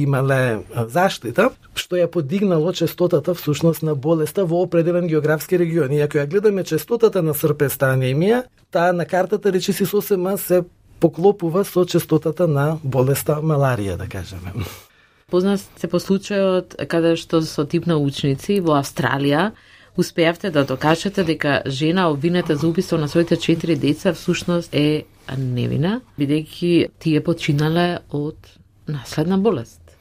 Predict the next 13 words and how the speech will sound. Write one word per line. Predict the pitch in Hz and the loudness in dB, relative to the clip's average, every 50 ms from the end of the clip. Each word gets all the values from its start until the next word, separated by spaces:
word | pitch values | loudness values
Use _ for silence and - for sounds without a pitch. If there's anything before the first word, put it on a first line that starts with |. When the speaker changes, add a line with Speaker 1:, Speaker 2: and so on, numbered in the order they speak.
| _ _ _ _ _ _ _ _ _ _ - | _ _ _ _ _ _ _ _ _ _ -8
Speaker 2:
Дали | 147 143 135 147 170 214 247 277 285 262 233 202 - - - - _ _ - - - | -6 -2 -2 0 0 0 2 2 2 2 0 -2 -4 -8 -14 -20 _ _ -12 -4 0
после | 180 208 247 - - 180 156 | 2 2 2 0 0 0 0
овој | 151 143 143 139 | 0 2 0 0
случај | 131 - - - 139 120 113 - - 165 185 220 247 247 - - - - - - | -2 -4 -4 -2 0 0 0 0 0 2 2 2 0 -4 -8 -16 -20 -20 -12 -6
имаше | 175 180 190 196 190 - 202 | -2 0 0 0 0 0 -2
други | 165 147 147 185 196 175 175 160 | -2 0 0 0 0 0 0 0
вакви | 131 139 147 143 - - 139 | 0 0 -2 -2 -6 -12 -16
случаи | - - - 139 160 165 - - 180 180 170 | -14 -8 -6 -4 -4 -2 0 0 2 2 0
каде | - - 160 156 156 156 156 | 0 -2 -4 -4 -4 -6 -8
што | - - - - 143 139 139 135 - _ _ _ _ _ _ _ _ _ _ _ _ _ _ _ - | -12 -16 -10 -8 -8 -8 -8 -10 -14 _ _ _ _ _ _ _ _ _ _ _ _ _ _ _ -6
се | 156 | -4
докажа | 147 143 139 131 - 139 131 135 123 | 0 0 0 0 0 -2 -4 -4 -8
такво | - - - - - - | -8 -10 -14 -14 -14 -18